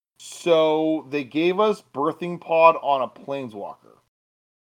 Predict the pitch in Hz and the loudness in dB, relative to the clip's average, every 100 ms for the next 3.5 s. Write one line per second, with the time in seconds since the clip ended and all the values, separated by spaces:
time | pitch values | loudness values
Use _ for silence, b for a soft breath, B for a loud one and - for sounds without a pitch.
0 | _ _ _ _ _ _ _ _ _ _ | _ _ _ _ _ _ _ _ _ _
1 | _ _ _ _ _ _ _ _ _ _ | _ _ _ _ _ _ _ _ _ _
2 | _ _ _ _ _ _ _ _ 131 127 | _ _ _ _ _ _ _ _ -18 -2
3 | 170 254 98 87 - | 4 6 4 0 -16